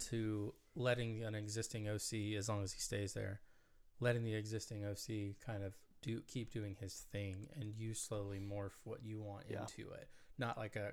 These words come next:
Speaker 1: complete takeover. Matt Rhule doesn't seem like that type of person.
Speaker 2: Yeah.
Speaker 1: Um, but, I mean, it's, it's going to be interesting to see regardless.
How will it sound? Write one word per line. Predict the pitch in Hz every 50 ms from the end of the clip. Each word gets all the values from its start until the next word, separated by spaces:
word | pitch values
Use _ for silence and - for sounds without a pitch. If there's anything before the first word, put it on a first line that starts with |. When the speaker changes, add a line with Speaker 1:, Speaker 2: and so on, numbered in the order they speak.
| -
Speaker 1:
complete | - - 110 - - - 127 120 -
takeover. | - - 110 104 101 - 113 113 - 113 117 117
Matt | 117 131 143 139 135
Rhule | 143 143 135
doesn't | 127 110 - 123 - -
seem | - - 117 107 110
like | 110 98 101 - -
that | 104 98 -
type | - - 104 95 - -
of | 90 - - -
person. | 110 107 107 - - - - - - - - - - -
Speaker 2:
Yeah. | - 67 65 - - - - -
Speaker 1:
Um, | 131 113 110 107 107 104 104 104 104 104 - - -
but, | 160 156 147 135 113
I | - 135
mean, | 135 131 127 127
it's, | 117 127 - - - -
it's | - 135 131 139 - - - - 139
going | 139 147 156 156 156
to | 139
be | 127 123 123
interesting | 113 - - - 127 120 117 110
to | 110 101
see | - - 117 110
regardless. | 107 107 101 101 113 113 110 107 101 110 98 95 - -